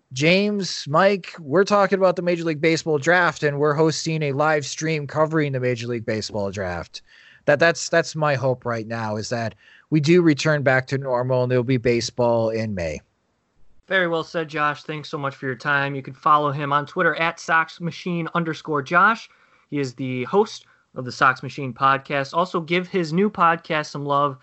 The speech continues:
Speaker 2: That is Nine Innings, a part of the Sox Machine Network. Josh, one more time, thanks again, man. Great stuff.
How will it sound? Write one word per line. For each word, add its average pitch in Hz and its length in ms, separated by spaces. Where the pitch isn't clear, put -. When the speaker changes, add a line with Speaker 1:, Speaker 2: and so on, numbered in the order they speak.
Speaker 2:
That 135 100
is 120 140
Nine 143 320
Innings, 139 400
a - 20
part 139 220
of 127 40
the 123 60
Sox 131 320
Machine 131 340
Network. 135 360
Josh, 151 320
one 160 80
more 143 80
time, 160 280
thanks 143 260
again, 135 220
man. 120 300
Great 135 240
stuff. 120 300